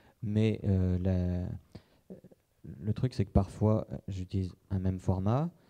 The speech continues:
le même matériau, c'est-à-dire aquarelle sur papier, avec un crayon, et dans un cas, ça va être, euh,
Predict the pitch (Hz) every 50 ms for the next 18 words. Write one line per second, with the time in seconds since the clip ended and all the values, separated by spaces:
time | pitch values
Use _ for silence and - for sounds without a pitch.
0 | _ - - _ _ _ _ _ _ _ _ _ _ _ _ _ _ _ _ _
1 | - - - - 107 104 98 98 95 95 95 - 101 98 95 98 107 120 135 160
2 | 160 135 - 101 95 92 92 90 - - _ _ _ _ - _ - - - 113
3 | - 104 98 95 98 101 98 95 - - 101 95 95 - 92 95 - - 123 131
4 | 143 156 160 - - - - _ _ _ - - _ _ _ _ - - 107 104
5 | - 104 95 95 - - 98 107 127 143 151 - - 101 98 101 101 98 101 98
6 | 98 - 101 101 - 90 92 90 - - 98 92 90 87 87 87